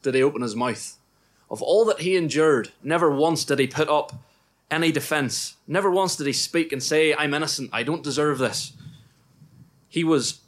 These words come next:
he never once opened his mouth in defense. And as you, as you read through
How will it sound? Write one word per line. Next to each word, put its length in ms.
he 120
never 320
once 440
opened 240
his 120
mouth 420
in 80
defense. 580
And 80
as 140
you, 260
as 100
you 100
read 180
through 480